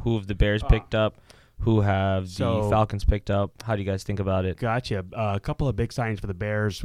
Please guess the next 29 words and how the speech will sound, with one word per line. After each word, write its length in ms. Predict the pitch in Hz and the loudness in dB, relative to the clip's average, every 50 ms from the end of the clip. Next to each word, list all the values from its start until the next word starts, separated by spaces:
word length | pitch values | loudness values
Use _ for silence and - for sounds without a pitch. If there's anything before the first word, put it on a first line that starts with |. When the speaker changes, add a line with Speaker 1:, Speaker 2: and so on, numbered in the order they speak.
| 120 - | -8 -6
Speaker 2:
Um, 540 | 101 98 98 98 95 95 95 92 90 90 - _ _ _ - - _ | -6 -6 -6 -6 -6 -8 -10 -10 -12 -12 -14 _ _ _ -20 -18 _
one, 340 | - 104 110 113 120 123 117 | -2 0 2 2 2 2 0
we 180 | 107 113 113 104 | -2 -4 -4 -4
got 480 | - 110 104 104 104 104 101 - - | -6 -4 -4 -2 -2 -2 -4 -6 -8
Mike 300 | - 101 104 104 107 101 | -8 -6 -6 -6 -6 -6
Davis, 340 | - 101 98 101 107 107 - | -8 -8 -6 -6 -6 -6 -6
as 200 | 107 95 90 - | -10 -12 -12 -10
we 100 | 101 95 | -12 -8
broke 480 | 82 92 101 95 92 95 101 - - - - - - - | -6 -6 -6 -6 -6 -8 -10 -12 -16 -20 -20 -20 -18 -14
on 220 | - 98 95 95 92 | -10 -10 -8 -8 -8
the 140 | 95 98 95 | -10 -8 -8
air 120 | 98 95 | -8 -8
last 320 | 95 92 92 95 95 - - | -8 -8 -10 -10 -10 -10 -10
week. 200 | 107 101 101 98 | -10 -6 -2 0
Speaker 1:
Yep. 220 | 95 95 101 107 - - - - - - - | 0 0 0 -2 -4 -10 -20 -20 -20 -8 -4
Speaker 2:
We 140 | - 110 110 | -2 -2 -2
also 400 | 107 104 107 107 - - 117 101 | -2 -2 -4 -4 -4 -4 -4 -4
signed 580 | - - - 110 104 104 107 104 104 104 104 104 | -4 -6 -6 -4 -4 -4 -2 -4 -4 -2 0 0
Speaker 1:
In 160 | 104 101 101 | 0 2 2
part 260 | 95 - 104 98 - | 2 2 0 0 -4
one. 360 | 92 92 92 87 87 104 113 - - _ _ _ _ _ _ - | -6 -6 -6 -4 -6 -6 -8 -10 -14 _ _ _ _ _ _ -14
Speaker 2:
In 100 | 107 87 | -6 -4
part 220 | - 104 113 98 101 | -4 -4 -4 -4 -6
one, 300 | 98 107 101 90 80 - - | -4 -4 -4 -6 -10 -14 -16
yes. 460 | - 101 87 - - - - - - - | -16 -16 -16 -16 -18 -18 -18 -18 -16 -12
Speaker 1:
Yeah. 280 | 87 90 90 85 82 - - _ - - - | -10 -8 -8 -8 -10 -12 -16 _ -20 -20 -14
Speaker 2:
Um, 640 | - 101 98 95 92 92 92 92 92 87 85 85 - - | -10 -8 -8 -6 -6 -8 -8 -8 -10 -12 -12 -14 -10 -8
Mike 200 | - 113 113 - | -6 -6 -6 -4
Davis. 680 | - 117 117 120 117 120 123 123 - - - - - | -4 -4 -2 -2 -2 -2 -2 -4 -6 -10 -16 -18 -20